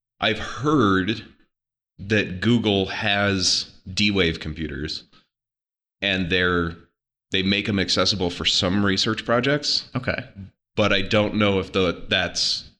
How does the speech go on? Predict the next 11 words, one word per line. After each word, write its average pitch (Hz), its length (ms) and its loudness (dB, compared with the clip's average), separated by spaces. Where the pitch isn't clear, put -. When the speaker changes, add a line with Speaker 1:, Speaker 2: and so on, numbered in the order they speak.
Speaker 1:
outside 92 580 0
of 82 80 -4
the 80 120 -2
organization 85 760 -2
or 82 200 -4
just 82 400 -4
their 85 200 0
own 82 160 -2
internal 80 440 -6
research 71 380 -6
projects. - 460 -10